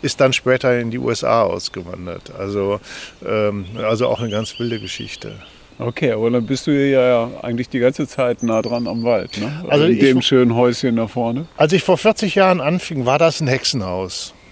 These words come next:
Speaker 2: Ja.
Speaker 1: Da war ein Ferienhaus, war ein Hexenhaus, war völlig runtergewirtschaftet.
Speaker 2: Ja.
Speaker 1: Und ich bin hier hingefahren, hab gesagt, und da standen noch zwei ganz große Weißtannen daneben, die waren richtig hoch.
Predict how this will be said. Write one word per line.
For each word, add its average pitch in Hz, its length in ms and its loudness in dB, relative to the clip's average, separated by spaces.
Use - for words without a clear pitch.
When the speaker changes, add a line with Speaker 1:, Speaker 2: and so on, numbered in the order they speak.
Speaker 2:
Ja. 143 260 4
Speaker 1:
Da 131 60 -2
war 143 100 4
ein 160 100 2
Ferienhaus, 180 880 4
war 139 100 2
ein 143 140 -2
Hexenhaus, 143 680 -2
war 135 100 6
völlig 160 460 -2
runtergewirtschaftet. 127 1080 -2
Speaker 2:
Ja. 120 320 4
Speaker 1:
Und 139 140 -2
ich 123 100 -6
bin 175 140 -4
hier 147 100 0
hingefahren, 156 400 -2
hab 139 80 -4
gesagt, 147 220 -2
und 123 80 -4
da 123 100 2
standen 175 240 0
noch 156 140 -2
zwei 143 240 2
ganz 160 240 0
große 156 400 -2
Weißtannen 107 560 -2
daneben, 87 440 -6
die 95 200 -8
waren 113 300 -4
richtig 113 360 -2
hoch. 92 300 -8